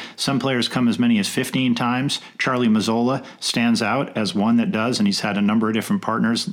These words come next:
Recently, his son, Mason, and, um, that's one of the reasons we've added a father-son component to the tournament.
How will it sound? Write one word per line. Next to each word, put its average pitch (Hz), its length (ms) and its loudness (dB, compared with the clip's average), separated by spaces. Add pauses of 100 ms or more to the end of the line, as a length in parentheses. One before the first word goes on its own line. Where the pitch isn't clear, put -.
Recently, 113 520 2
his 101 180 -2
son, 110 340 0
Mason, 104 480 -2 (320)
and, 101 680 0
um, 101 140 0
that's 101 260 -4 (120)
one 104 120 -2
of 98 60 -2
the 101 60 2
reasons 104 260 2
we've 98 160 0
added 110 240 0
a 90 60 -4
father-son 110 580 -2
component 98 480 0
to 98 60 -6
the 92 100 -2
tournament. 101 480 -2